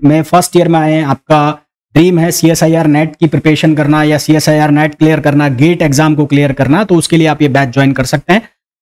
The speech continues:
that is gate, अ, श्रेष्ठा टू थाउजेंड ट्वेंटी फ़ाइव batch, जिसे कि आप केवल दस हजार रुपए में ज्वाइन कर सकते हैं, जिसमें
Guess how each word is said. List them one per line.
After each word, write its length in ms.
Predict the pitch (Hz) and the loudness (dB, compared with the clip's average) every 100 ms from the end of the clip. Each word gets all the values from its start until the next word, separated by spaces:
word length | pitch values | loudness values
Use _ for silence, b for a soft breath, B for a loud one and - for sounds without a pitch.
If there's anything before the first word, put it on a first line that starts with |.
| - | -2
that 180 | 156 220 | 0 0
is 120 | 220 _ _ _ | -2 _ _ _
gate, 440 | 117 175 220 - - 139 | 0 0 0 -6 -10 -2
अ, 240 | 147 151 | 0 0
श्रेष्ठा 500 | 151 - 180 196 214 | -2 -2 -2 0 -2
टू 200 | 214 202 180 | 0 0 0
थाउजेंड 280 | 165 175 175 | 0 0 0
ट्वेंटी 260 | 165 151 | 0 0
फ़ाइव 300 | 156 131 135 - | -2 0 -2 0
batch, 420 | 139 190 208 - - _ _ _ - | 0 0 -4 -16 -16 _ _ _ -2
जिसे 460 | 143 190 208 208 - | 0 0 -2 -6 -2
कि 120 | 190 | 0
आप 300 | 160 165 - _ | 0 -2 -6 _
केवल 260 | 175 190 214 | 0 2 -2
दस 300 | 147 165 165 | -2 -2 0
हजार 200 | 170 170 | 2 0
रुपए 180 | 160 156 | 0 0
में 140 | 151 | 0
ज्वाइन 240 | 135 139 135 | 0 0 0
कर 160 | 139 | -2
सकते 280 | - 151 180 | -2 -2 0
हैं, 160 | 190 170 | 0 0
जिसमें 440 | 143 - 170 | -2 0 -2